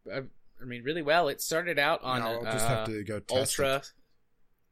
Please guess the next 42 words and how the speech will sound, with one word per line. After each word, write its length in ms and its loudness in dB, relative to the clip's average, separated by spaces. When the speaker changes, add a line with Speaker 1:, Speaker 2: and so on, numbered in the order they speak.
Speaker 1:
Yeah, 140 2
it 120 0
started 260 0
out 120 6
on 100 4
my 120 0
system, 420 0
like, 180 0
recommending 560 0
Ultra 380 -2
settings, 680 0
and 140 -4
it 60 -4
was 160 -6
running 360 -2
at 100 -2
a 60 -2
pretty, 800 -4
a 60 0
pretty 220 2
consistent 520 -2
sixty, 580 -4
little 200 -6
dips 320 0
here 160 0
and 120 -4
there. 320 0
I 100 2
bumped 300 0
the, 140 -6
the 100 -4
graphics 460 2
down 240 2
to 60 -2
high, 500 2
and, 320 -4
uh, 40 -2
it's 280 -4
staying 460 -2
at 200 -6
around 400 0
ninety 480 -6